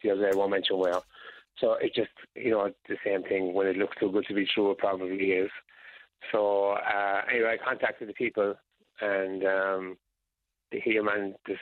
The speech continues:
whoever dealing on the other side said, "Send me your passport details and your p-, copy of your utility bill, and we'll take it a bit further."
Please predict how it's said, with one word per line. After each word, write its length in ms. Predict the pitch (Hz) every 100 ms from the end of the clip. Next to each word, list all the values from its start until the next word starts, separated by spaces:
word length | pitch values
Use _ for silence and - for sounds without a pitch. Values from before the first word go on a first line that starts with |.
| -
whoever 340 | 104 98 98
dealing 300 | 101 98 98
on 120 | 98
the 100 | 98
other 180 | 98 98
side 260 | - 98 95 -
said, 220 | 98 92 - - - -
"Send 180 | - 101
me 60 | 98
your 120 | 95
passport 540 | 92 107 104 - 95 90
details 480 | 95 98 95 95 87
and 180 | 95 95
your 360 | 92 92 90 87 -
p-, 80 | 107
copy 320 | - 104 107
of 80 | 95
your 300 | 98 98 92
utility 600 | 95 101 - 113 98 98
bill, 240 | 90 95 98 - - - -
and 120 | 107
we'll 140 | 104
take 280 | 92 113 98
it 80 | 104
a 20 |
bit 160 | 98 101 -
further." 360 | 110 95 98